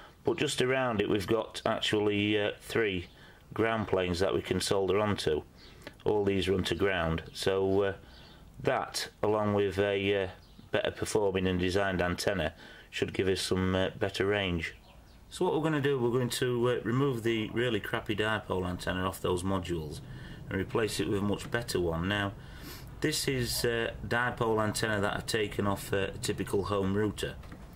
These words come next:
and, uh, what you find inside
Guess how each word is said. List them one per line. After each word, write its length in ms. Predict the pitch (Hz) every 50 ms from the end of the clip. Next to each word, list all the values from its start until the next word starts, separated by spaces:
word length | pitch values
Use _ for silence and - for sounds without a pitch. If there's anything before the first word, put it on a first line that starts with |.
| - - - - - - - - - - -
and, 320 | 101 101 101 98 101 95
uh, 220 | 104 101 101 104 -
what 220 | - 123 139 -
you 60 | 117
find 280 | - - 123 123 117 110
inside 680 | 110 104 98 - - 123 120 107 87 80 78 87 101